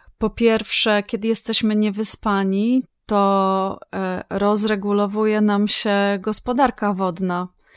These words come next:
E, i wtedy ten głos jest taki bardziej suchy i taki bardziej mlaszczący i sklejony, e, a z drugiej strony mamy mniejszą kontrolę nad mięśniami, więc też siada nam dykcja.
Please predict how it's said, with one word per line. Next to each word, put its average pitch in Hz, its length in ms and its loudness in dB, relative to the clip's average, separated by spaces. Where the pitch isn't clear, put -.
E, 196 220 -2
i 208 400 0
wtedy 208 340 -2
ten 214 200 0
głos 208 300 0
jest - 160 -4
taki 208 240 -4
bardziej 208 420 -2
suchy - 600 0
i 190 100 -6
taki 190 260 -8
bardziej 202 380 -2
mlaszczący 208 800 0
i 196 100 -6
sklejony, 214 800 0
e, 190 200 0
a 208 120 0
z 196 100 -2
drugiej 233 320 2
strony 226 460 -2
mamy 220 680 2
mniejszą 233 520 2
kontrolę 220 540 -2
nad 208 280 -2
mięśniami, 226 720 2
więc 226 300 0
też 233 160 0
siada 226 360 0
nam 226 200 2
dykcja. 185 540 -4